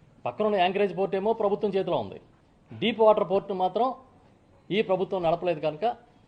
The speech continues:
వేరే ఒక కంపెనీకి, ఎలాంటి అనుభవం లేని కంపెనీకి ఇచ్చేశారు. అది కూడా ఎవరినో తీసుకొచ్చి వాళ్ళకి ఇచ్చినట్టు ఇచ్చి, జాయింట్ వెంచర్ చేసి, వాళ్ళని బయటికి పంపించి, ఆ తర్వాత దీనికి కేటాయించారు. పనులు ఎగ-, ఎగ-,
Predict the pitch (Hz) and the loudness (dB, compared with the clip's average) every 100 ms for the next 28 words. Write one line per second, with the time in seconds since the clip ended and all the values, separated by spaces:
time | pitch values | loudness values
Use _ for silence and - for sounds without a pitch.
0 | _ _ _ - 139 170 151 147 143 151 | _ _ _ -4 0 2 0 -2 -6 -6
1 | 151 151 233 - - _ - - - - | -8 -8 -10 -12 -20 _ -20 -20 -16 -2
2 | 156 180 160 147 143 143 139 135 127 131 | 0 2 0 -4 -4 -6 -6 -8 -8 -8
3 | 139 135 202 - - _ _ 214 - - | -10 -8 -10 -12 -20 _ _ -14 -10 -6
4 | 160 226 - - - - 113 214 226 185 | -6 -6 -10 -20 -20 -10 -6 -4 -2 -2
5 | 131 196 - - _ 131 135 165 175 160 | 0 -2 -2 -12 _ -6 -6 -4 -6 -8
6 | 156 160 156 202 135 139 131 - 156 151 | -8 -10 -8 -6 -4 -4 -8 -8 -8 -8
7 | 151 247 240 - _ - 117 123 156 156 | -12 -16 -18 -20 _ -10 -2 -2 0 -4
8 | 156 151 160 165 247 214 - 104 107 107 | -4 -6 -6 -8 -12 -16 -10 -6 -4 -2
9 | 156 170 165 165 170 - 254 - - 123 | -2 -2 -4 -6 -8 -12 -18 -18 -12 -8
10 | 120 135 208 - - _ - 156 185 127 | -6 -6 -8 -14 -20 _ -12 -12 -10 -10
11 | - - - - - - - - 151 156 | -12 -18 -20 -20 -20 -20 -20 0 2 4
12 | 143 143 139 - 127 143 131 | 2 0 -4 -6 -4 -2 -2